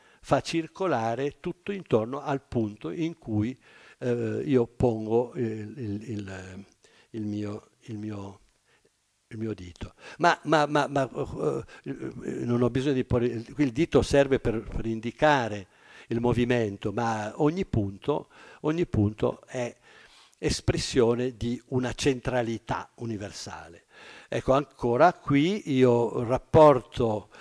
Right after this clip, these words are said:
questo concetto di, ehm,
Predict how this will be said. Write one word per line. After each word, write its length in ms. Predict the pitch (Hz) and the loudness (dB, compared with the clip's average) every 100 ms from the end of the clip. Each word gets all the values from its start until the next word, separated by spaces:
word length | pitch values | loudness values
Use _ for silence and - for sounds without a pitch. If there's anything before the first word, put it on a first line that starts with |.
| - | -10
questo 680 | - 135 - 127 120 113 107 | 2 2 6 6 6 2 -2
concetto 920 | - 117 120 147 - 139 123 113 101 - _ _ _ _ | -2 -2 2 2 4 6 6 4 -2 -14 _ _ _ _
di, 340 | 123 139 120 - - | -12 -8 -8 -10 -14
ehm, 800 | 113 110 110 104 104 95 98 | -12 -10 -10 -10 -10 -14 -20